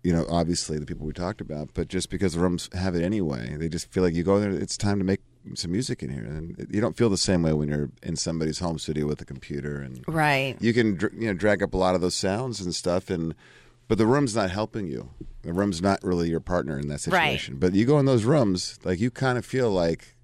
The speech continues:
Speaker 1: "I have a really good shot here to do something great 'cause I'm in a great room." I can feel that.
Speaker 2: Right. Like,
Speaker 1: You
Speaker 2: not
Speaker 1: don't feel
Speaker 2: just
Speaker 1: that
Speaker 2: 'cause of
Speaker 1: way
Speaker 2: who's
Speaker 1: in,
Speaker 2: been
Speaker 1: you know,
Speaker 2: there.
Speaker 1: Mike's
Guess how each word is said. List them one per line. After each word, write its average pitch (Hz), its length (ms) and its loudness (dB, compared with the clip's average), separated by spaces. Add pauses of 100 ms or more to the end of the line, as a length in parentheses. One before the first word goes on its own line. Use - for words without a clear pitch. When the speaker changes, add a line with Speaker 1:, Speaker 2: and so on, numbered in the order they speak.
(340)
Speaker 1:
"I - 60 -8
have 110 80 -2
a - 20 2
really 101 160 6
good 87 220 0
shot 95 280 0
here 85 100 0
to 76 60 -2
do 76 60 0
something 73 280 -4
great 85 320 2
'cause 82 140 -4
I'm 90 160 4
in 82 60 2
a 80 40 0
great 80 280 2
room." 85 220 0
I 67 80 -6
can 67 120 -10
feel 92 220 0
that. 67 200 -10 (400)
Speaker 2:
Right. 151 380 -2 (580)
Like, 165 140 -4
Speaker 1:
You 92 60 4
Speaker 2:
not 180 80 6
Speaker 1:
don't 156 140 0
feel 123 140 6
Speaker 2:
just 113 100 4
Speaker 1:
that 101 100 8
Speaker 2:
'cause 92 80 6
of 95 40 8
Speaker 1:
way 92 160 8
Speaker 2:
who's 87 100 6
Speaker 1:
in, 87 40 4
Speaker 2:
been 85 180 0
Speaker 1:
you 95 60 6
know, 85 80 4
Speaker 2:
there. 82 80 4
Speaker 1:
Mike's 90 380 2